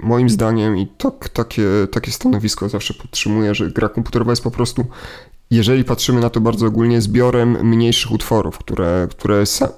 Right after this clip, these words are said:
większość z nich moż-, może niezależnie od siebie funkcjonować, y, ale na przykład modele postaci już funkcjonują wyłącznie w tym środowisku napędzanym przez, przez silnik gry.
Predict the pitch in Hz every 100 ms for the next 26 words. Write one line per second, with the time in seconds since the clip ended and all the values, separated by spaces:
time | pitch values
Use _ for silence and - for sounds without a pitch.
0 | - 107 127 165 156 123 143 123 277 320
1 | - 113 127 117 120 120 117 120 123 117
2 | 120 117 120 - 110 107 131 180 - -
3 | - - - - - 120 120 - 135 143
4 | 139 - 123 131 127 139 135 123 - 269
5 | - 120 120 123 - 117 - 110 113 107
6 | 107 107 - 107 - 104 - 104 101 104
7 | - - 98 101 98 104 - 101 101 98
8 | 98 - - - - 104 - - 104 101
9 | - 57